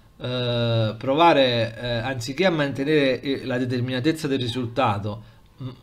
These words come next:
continuare a mantenere la determinatezza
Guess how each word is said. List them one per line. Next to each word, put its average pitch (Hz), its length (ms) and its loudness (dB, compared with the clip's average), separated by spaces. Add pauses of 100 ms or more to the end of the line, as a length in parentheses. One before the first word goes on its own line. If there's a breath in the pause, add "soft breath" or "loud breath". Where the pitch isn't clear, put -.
continuare 151 560 4
a 165 60 8
mantenere 143 560 2
la 127 100 -2
determinatezza 120 1200 -2